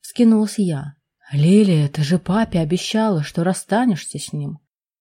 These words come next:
Почти простонала мама, как будто одной своей фразой я перечеркнула все её мечты и надежды на светлое будущее. Эта мысль мне пришла спонтанно, но почему-то казалось, что я недалека от истины.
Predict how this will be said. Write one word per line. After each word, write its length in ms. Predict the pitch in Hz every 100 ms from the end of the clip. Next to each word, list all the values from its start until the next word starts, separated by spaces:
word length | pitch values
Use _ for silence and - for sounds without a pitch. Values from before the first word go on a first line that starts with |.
| -
Почти 280 | - 180 240
простонала 580 | 226 208 226 220 220 208
мама, 460 | 202 208 262 208
как 220 | 147 170 160
будто 280 | 220 -
одной 240 | 185 196 226
своей 220 | - 185
фразой 460 | - 190 240 233 165
я 40 |
перечеркнула 640 | - - 185 175 208 226
все 180 | 214 202
её 140 | 196 180
мечты 360 | 180 - 233
и 40 | 226
надежды 460 | 170 156 214 208
на 100 | 156
светлое 380 | 156 165 160 165
будущее. 560 | 165 143 147 - 156 _ _ _ _
Эта 220 | 233 233
мысль 320 | 240 294 - 202
мне 140 | 208
пришла 300 | 208 - 220
спонтанно, 720 | 208 220 220 - 156 151 -
но 140 | - 185
почему-то 380 | - 240 262 240
казалось, 640 | 214 180 196 254 269 196
что 160 | -
я 140 | 185 208
недалека 480 | 214 185 190 196 190
от 160 | 196
истины. 500 | 160 - 143 143 -